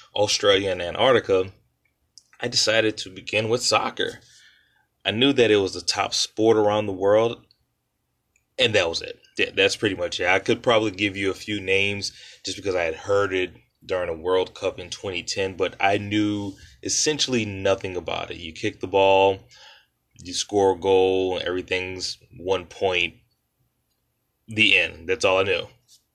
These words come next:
And I specifically remember as the season went on, there was one local black kid that joined the team. His friends would make fun of him for playing soccer, and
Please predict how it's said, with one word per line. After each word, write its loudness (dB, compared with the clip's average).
And 2
I 0
specifically -2
remember 0
as 0
the -8
season -2
went -4
on, -4
there -4
was -8
one -2
local -2
black -6
kid -6
that -8
joined -8
the -18
team. -6
His -14
friends 4
would -2
make -2
fun -2
of 4
him 0
for -10
playing -8
soccer, 0
and -12